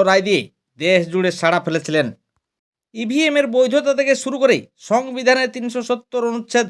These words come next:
অবলুপ্তির মামলাও রায় দিয়েছিলেন এবং নির্বাচনী বন্ডকে অসাংবিধানিক বলে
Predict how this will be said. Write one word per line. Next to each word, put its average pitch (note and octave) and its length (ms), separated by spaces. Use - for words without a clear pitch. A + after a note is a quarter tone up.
অবলুপ্তির A3 600
মামলাও A3 320
রায় F#3 260
দিয়েছিলেন G3+ 380
এবং F#3 280
নির্বাচনী A3 540
বন্ডকে G#3+ 400
অসাংবিধানিক G3+ 840
বলে F#3+ 240